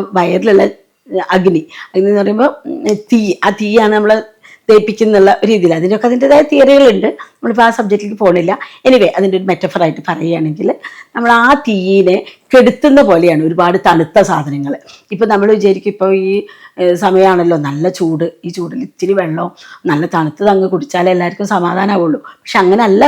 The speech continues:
വേണ്ടത്. അപ്പോൾ നമ്മൾ ആ ദഹനപ്രക്രിയ പറ്റി അങ്ങ് താണു പോകും. അതിന് പകരം ഈ ഈത്തപ്പഴവും കഴിച്ച് തേൻ വെള്ളം കുടിച്ച് നിസ്കാരവും കഴിഞ്ഞ് വന്നതിന് ശേഷം ലൈറ്റ് ആയിട്ടുള്ള ഫുഡുകൾ കഴിക്കുക. ഇനി ഈ, ഈ രണ്ട് ഓപ്ഷൻ ഡെയിലി ഇത് കഴിക്കുമ്പോഴുള്ള ഒരു മടുപ്പ്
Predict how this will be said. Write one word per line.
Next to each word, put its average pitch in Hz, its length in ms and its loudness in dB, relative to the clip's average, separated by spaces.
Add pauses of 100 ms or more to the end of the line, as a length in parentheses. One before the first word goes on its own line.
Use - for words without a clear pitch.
വേണ്ടത്. 143 320 -4 (260)
അപ്പോൾ 190 220 -6
നമ്മൾ 202 180 0
ആ - 20 0
ദഹനപ്രക്രിയ 190 600 -2 (100)
പറ്റി 202 300 -4
അങ്ങ് 220 280 2
താണു 160 300 -6
പോകും. - 180 -10 (280)
അതിന് 190 280 -2
പകരം 175 280 -2 (260)
ഈ 196 140 0
ഈത്തപ്പഴവും 170 480 -4
കഴിച്ച് 165 380 -6
തേൻ 160 200 0
വെള്ളം 165 240 -4
കുടിച്ച് 156 320 -10 (320)
നിസ്കാരവും 175 420 -6
കഴിഞ്ഞ് 165 260 -6 (100)
വന്നതിന് 175 520 0 (120)
ശേഷം 165 400 0 (480)
ലൈറ്റ് 247 320 4
ആയിട്ടുള്ള 165 320 0
ഫുഡുകൾ 165 320 0
കഴിക്കുക. - 340 -10 (320)
ഇനി 262 100 4 (120)
ഈ, 269 40 0 (200)
ഈ - 20 0 (120)
രണ്ട് 277 200 4
ഓപ്ഷൻ 233 320 2 (180)
ഡെയിലി 175 280 0
ഇത് 220 120 -2
കഴിക്കുമ്പോഴുള്ള 220 540 0 (380)
ഒരു 240 180 6
മടുപ്പ് 202 260 2